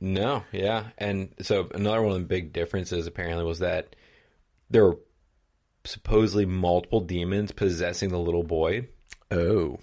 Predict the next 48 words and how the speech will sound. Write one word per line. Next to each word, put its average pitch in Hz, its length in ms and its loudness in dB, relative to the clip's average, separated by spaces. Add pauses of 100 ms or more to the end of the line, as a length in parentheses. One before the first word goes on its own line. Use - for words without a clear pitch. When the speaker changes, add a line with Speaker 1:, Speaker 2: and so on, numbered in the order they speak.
Speaker 1:
And 104 220 0
then 95 420 -2 (320)
they 95 140 0
didn't 92 220 0
know 87 380 -2
there 110 140 4
was 110 120 2
multiple 117 340 2
demons. 151 540 -2 (340)
And 98 140 -2
so 104 240 6
when 98 340 4
the 87 240 -2
guy, 95 600 -2 (920)
uh, 82 240 -4
said, 98 260 0
like, 92 160 -2
"I'll 98 180 0
take, 95 520 -4 (100)
like, 95 240 -6
I'll 92 360 0
welcome 90 520 0
you 90 120 -2
into 87 220 -4
me." 131 260 -2 (100)
Speaker 2:
Yeah. 90 320 -2 (120)
Speaker 1:
He 113 200 2
welcomed 117 320 6
only 107 180 4
one 92 340 2
of 104 80 2
the 95 100 2
demons 87 560 -6
into 87 320 -4
him. 82 200 -4
Speaker 2:
Oh, 95 200 6
so - 140 -6
the 95 80 2
boy 87 160 4
Speaker 1:
And 107 80 2
Speaker 2:
stayed 98 120 2
Speaker 1:
so 107 80 6
in 101 60 8 (100)
the 80 80 0
Speaker 2:
possessed. 90 200 -2
Speaker 1:
true 117 260 2
story, 98 420 2
and 90 200 -4